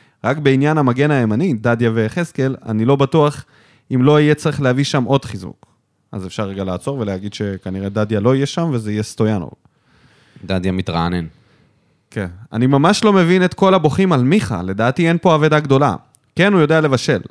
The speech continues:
Speaker 1: אבל הוא ממש צפוי וכולם יודעים שלא יבעט לשער. אי אפשר להחזיק שחקן כזה בסגל.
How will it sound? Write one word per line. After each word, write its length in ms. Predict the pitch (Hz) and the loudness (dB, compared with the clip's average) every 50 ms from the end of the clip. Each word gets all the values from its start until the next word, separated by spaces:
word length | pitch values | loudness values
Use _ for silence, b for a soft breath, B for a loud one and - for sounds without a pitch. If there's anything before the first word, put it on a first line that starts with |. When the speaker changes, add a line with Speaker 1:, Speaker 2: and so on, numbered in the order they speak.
| - - _ _ _ - | -18 -20 _ _ _ -6
Speaker 1:
אבל 180 | 104 107 120 | -2 0 2
הוא 80 | 127 127 | 2 4
ממש 280 | 127 120 135 160 180 - | 2 2 2 2 0 0
צפוי 380 | - - 147 - - 175 180 156 | -2 -4 -4 0 2 2 2 2
וכולם 340 | 151 - - 147 151 160 160 | 2 0 0 0 2 2 2
יודעים 260 | 156 143 165 180 190 | 0 0 0 0 0
שלא 300 | - - 131 135 156 165 | 0 0 2 2 4 4
יבעט 220 | 143 143 151 - | 2 2 0 -2
לשער. 380 | 143 123 - 180 165 113 80 58 - _ - | -2 -2 -2 -2 -2 -2 -4 -6 -10 _ -8
אי 120 | 196 269 | -6 -6
אפשר 200 | 262 - 226 175 | -4 -2 0 0
להחזיק 280 | 147 127 120 123 139 139 | 0 0 0 -2 -4 -6
שחקן 360 | - - - - 123 117 117 | -8 -10 -8 -4 -4 -4 -4
כזה 200 | 113 98 95 98 | -4 -6 -8 -8
בסגל. 320 | 92 90 - 107 78 57 | -10 -10 -10 -10 -10 -10